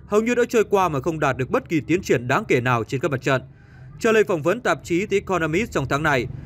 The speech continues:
Tổng tư lệnh quân đội Ukraine Valery Zaluzhny đã mô tả tình hình trên chiến trường đang dần rơi vào thế bế tắc. Triển vọng về một hiệp ước hòa bình giữa Moscow và Kiev vẫn ảm đạm. Tổng thống Volodymyr Zelensky tuyên bố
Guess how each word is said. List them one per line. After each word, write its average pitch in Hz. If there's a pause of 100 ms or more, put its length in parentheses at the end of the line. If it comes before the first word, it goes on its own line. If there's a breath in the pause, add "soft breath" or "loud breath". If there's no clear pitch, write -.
(180 loud breath)
Tổng 180
tư 233
lệnh 185
quân 226
đội 185
Ukraine 180 (260 loud breath)
Valery 208
Zaluzhny 175 (320 loud breath)
đã 220
mô 254
tả 170
tình 151
hình 156
trên 180
chiến 180
trường 156 (280 loud breath)
đang 175
dần 156
rơi 190
vào 147
thế 139
bế 147
tắc. 190 (520 loud breath)
Triển 202
vọng 180
về 180
một 165
hiệp 180
ước 277
hòa 170
bình 151 (200 loud breath)
giữa -
Moscow 202
và 135
Kiev 175
vẫn 220
ảm 123
đạm. 131 (540 loud breath)
Tổng 175
thống 185
Volodymyr 202
Zelensky 180
tuyên 170
bố 160